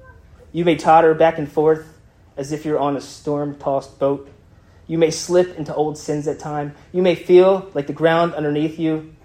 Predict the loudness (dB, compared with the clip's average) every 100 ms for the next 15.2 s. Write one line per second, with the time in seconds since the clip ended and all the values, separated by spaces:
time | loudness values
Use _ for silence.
0 | -18 -12 4 4 6 -2 -2 -14 -20 _
1 | _ -8 -4 -4 -2 -4 0 2 2 -2
2 | -20 -20 -20 -20 -20 -4 -4 0 0 0
3 | 0 0 -2 -2 -2 -2 -4 -6 -8 -6
4 | -4 -6 -8 -12 -12 -4 -4 2 2 2
5 | -4 -4 -2 0 -2 -6 -2 -2 -2 -6
6 | -8 -20 -12 -8 -6 -8 -4 0 2 2
7 | -2 -8 -18 -20 -20 -20 -20 -20 -14 -10
8 | -10 -4 0 2 2 0 -2 -4 -12 -20
9 | -20 -20 -20 -20 -10 -8 -8 -12 -20 -20
10 | -20 _ _ -20 -20 -20 _ -20 -20 -20
11 | -20 _ -20 -20 -20 -20 -20 -20 -10 -4
12 | -4 -2 -2 0 -2 -6 -8 -6 -4 -6
13 | -8 -14 -14 -18 -20 -20 -20 -20 -20 -20
14 | -20 -20 -20 -14 -10 -4 0 0 -4 -10
15 | -10